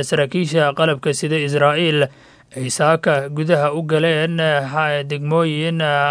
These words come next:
ay ka mid tahay Al Janaina iyo sidoo kale Al Salaam iyo Brazil, iyadoo ay isu diyaarinayaan in howlgalka military ay sii ballaariyaan. Waxayna tani imaanaysaa iyadoo Israa'iil militarigeeda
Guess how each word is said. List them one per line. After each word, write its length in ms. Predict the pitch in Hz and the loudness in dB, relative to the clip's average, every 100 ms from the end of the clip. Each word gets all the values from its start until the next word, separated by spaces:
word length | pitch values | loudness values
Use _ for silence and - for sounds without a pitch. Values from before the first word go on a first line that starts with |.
| 147 | 0
ay 240 | 151 151 147 - | -2 0 -2 0
ka 80 | 175 | -2
mid 220 | 156 - | -2 -2
tahay 240 | 147 143 | -2 0
Al 140 | 143 147 | -2 -2
Janaina 560 | 147 156 175 156 143 - _ _ - - _ _ | -2 -2 0 4 4 2 _ _ -20 -20 _ _
iyo 220 | 151 156 | -4 -2
sidoo 320 | - 208 165 | 0 0 0
kale 240 | 131 151 147 | 0 0 2
Al 160 | 143 | 0
Salaam 640 | 139 170 160 160 160 165 156 | 0 0 2 4 2 0 -4
iyo 320 | 143 151 151 | -4 -2 -2
Brazil, 580 | 147 147 143 170 139 123 | 0 0 0 -2 -2 -4
iyadoo 600 | 120 143 151 147 143 139 - | -4 -2 0 2 2 0 0
ay 480 | 156 147 143 135 - | 0 2 0 -2 -6
isu 160 | - | -6
diyaarinayaan 800 | 175 160 147 160 151 151 151 143 | 0 2 2 0 0 0 2 0
in 240 | 143 170 160 | -2 -4 -2
howlgalka 480 | 143 156 160 170 160 | -2 -2 -2 -4 -4
military 640 | 147 143 139 135 143 135 135 | -4 -4 -4 -4 -4 -4 -4
ay 160 | 165 147 | -4 -4
sii 240 | - 160 | -4 -6
ballaariyaan. 580 | 143 139 135 143 151 147 - _ _ - - _ _ _ - | -4 -2 -2 2 4 2 -2 _ _ -20 -20 _ _ _ -14
Waxayna 400 | 101 131 139 139 | -10 -4 -2 0
tani 240 | 170 160 | 0 -2
imaanaysaa 640 | 143 151 160 156 139 156 147 | -2 0 0 0 -2 -4 -2
iyadoo 320 | 156 160 156 | -2 0 -2
Israa'iil 560 | 147 151 147 160 165 151 | 0 0 0 0 -4 -4
militarigeeda 840 | 147 147 175 160 143 143 139 139 | -2 -2 -2 -2 0 2 4 4